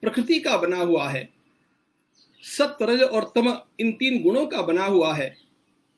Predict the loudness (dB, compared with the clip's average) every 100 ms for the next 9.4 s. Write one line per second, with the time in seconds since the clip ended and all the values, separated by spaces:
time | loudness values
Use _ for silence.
0 | _ _ _ _ _ -12 -4 2 4 4
1 | 0 -2 -2 0 0 0 2 2 2 0
2 | -2 -4 -12 _ _ _ -20 -20 -20 -20
3 | _ _ _ _ _ _ _ _ -6 -2
4 | 2 2 4 4 4 2 2 4 2 2
5 | 0 0 0 0 -2 -10 _ _ _ _
6 | _ _ _ _ _ _ _ -20 -20 -20
7 | -20 -20 -20 -10 -2 2 2 2 0 0
8 | 0 0 0 -2 0 0 0 2 4 4
9 | 2 0 0 -10